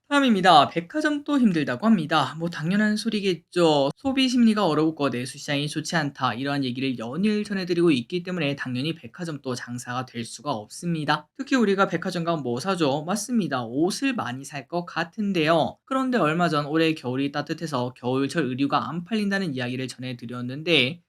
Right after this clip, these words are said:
그 말인즉슨 백화점의 실적도 나빠졌다라고 말할 수 있겠습니다. 자, 그래서 백화점 관련주 최근 주가가 좀 좋지 않다고 하는데요. 다만 전문가들에 따르면은 백화점 삼사가 변력 공시를 한 점 이런 것들을 봤을 때 하방은 지지를 해줄 것이다 라고 말을 했는데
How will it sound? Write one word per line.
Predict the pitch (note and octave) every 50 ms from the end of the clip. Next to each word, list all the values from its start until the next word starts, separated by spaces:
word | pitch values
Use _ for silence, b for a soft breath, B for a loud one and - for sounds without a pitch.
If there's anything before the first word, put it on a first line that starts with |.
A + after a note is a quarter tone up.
| _ _
그 | _ - B3+
말인즉슨 | A3 D#3 C#3+ D3 D#3+ E3 D#3 D#3 D3+ - F3 C#3+ - - _ _
백화점의 | - B2+ B2+ B2+ _ _ - C#3+ C3 B2 A#2 A2+ B2+ C#3+
실적도 | D3 - F#3 F3 E3+ E3+ E3 F3 G3 F3+
나빠졌다라고 | D3 A#2+ B2 - _ - F3 E3+ D#3 - - - C3+ C3 A#2 A2 A2+ B2+
말할 | A#2+ G2+ G#2+ G#2+ A2+
수 | - - C#3
있겠습니다. | B2 A2+ - E3+ F3 E3+ E3+ - F3 D#3+ D3+ D3+ D3+ D#3 E3 - _ _ -
자, | A#3 A3+
그래서 | A#3 B3 B3 A#3+ B3+ A#3
백화점 | A#3 A3 A3+ A3+ A3 A3 G#3+ G#3
관련주 | A3 G#3 G3+ G3 G3 F#3+ F3 F3+ F3+ F3 F3
최근 | F3 F#3+ F#3+ F3 F3+ F3
주가가 | E3+ - - - D3 C#3 D3+
좀 | D3+ D#3 D#3
좋지 | C#3+ C#3 C#3 -
않다고 | C3+ B2 A#2+ C3+ C3 C#3+
하는데요. | D#3+ E3 E3 D#3+ E3+ D#3 C#3 C3 C3+ C3+
다만 | B2+ B2+ C3 C3 C3+
전문가들에 | B2+ - B2 C3 C#3+ D3 C#3+ C#3 C3 C3 C3+ C#3+
따르면은 | C#3+ F3 E3+ F3 F3 E3+ E3 C#3+ C3 D#3+ F3 - _ _ _
백화점 | - E3+ F3 - A#3 A#3 A#3 A#3 A3+
삼사가 | A#3 A#3 A3+ G#3+ G#3 G#3+ G#3 F#3+ F3+ E3+ F3 D#3 B2 A#2 A2
변력 | - B2 B2 B2+ C3+ C#3+ C#3 -
공시를 | C#3+ C#3 C3+ C3 C#3 C#3 C#3+
한 | D3 D#3+ E3+ E3 D#3+
점 | C#3+ D3+ D3 A#2+ A2 -
이런 | C3 C3+ C#3 C3+
것들을 | C3 B2 - D3 D#3+ E3
봤을 | D#3+ F3+ F3 F3 - F3 D#3 C#3 C#3+
때 | - D3+ C#3 G#2+ - _ _ _ _
하방은 | _ - A#3+ A#3 A#3 A#3 A#3 A#3 B3+ B3
지지를 | A#3 - F3+ E3+ D#3 E3 D3+ C3+ C3+
해줄 | E3 E3+ F3 F#3+ F#3 F3+
것이다 | - F3+ F3 F3+ E3+ E3+ E3 D#3+
라고 | C#3+ C3 C#3+ D#3
말을 | C#3+ C#3 C#3+ D#3 E3
했는데 | F#3 F#3+ F3+ F3 D#3+ D3+ C#3+ D#3 D#3+ D3 A#2 - _